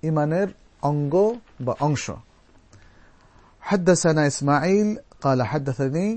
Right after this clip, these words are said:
مالك عن ابن شهاب عن حميد بن عبد الرحمن عن أبي هريرة أن رسول الله صلى الله عليه وسلم قال: "من قام رمضان إيمانا واحتسابا غفر له ما تقدم من ذنبه।"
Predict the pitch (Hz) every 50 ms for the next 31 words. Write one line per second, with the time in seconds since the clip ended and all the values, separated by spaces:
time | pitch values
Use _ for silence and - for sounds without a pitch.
0 | 226 - _ _ - - - - - 127 135 139 139 143 147 175 185 - - 131
1 | - 139 135 123 - 135 139 131 139 139 131 - - 135 139 156 175 180 151 131
2 | 127 120 - - - 120 123 120 117 - 151 143 139 143 156 160 147 147 139 127
3 | 131 131 123 123 120 127 131 123 117 - 143 147 160 180 190 196 190 - - -
4 | - - - - - _ _ _ - - - 139 165 170 - - 151 143 147 143
5 | 135 131 143 139 139 143 139 139 131 - 139 123 143 143 139 139 131 127 - -
6 | 151 139 139 135 131 127 135 139 131 - - 139 127 123 127 131 131 139 147 143
7 | 135 135 110 127 131 127 131 135 135 131 131 123 117 - 147 139 139 135 131 131
8 | 127 123 - - 135 135 123 123 127 143 165 180 185 - - - - - - -
9 | - - - _ - 131 139 143 143 135 - 190 208 196 180 156 147 147 143 143
10 | 139 139 160 170 175 160 147 131 - 139 139 139 151 170 180 165 156 147 139 120
11 | - - - 143 127 - 185 175 160 156 143 139 127 165 165 - - 151 147 139
12 | 135 131 131 131 131 127 123 - 131 - - 143 127 123 135 127 135 131 131 127
13 | 123 127 127 143 170 170 151 123 127 113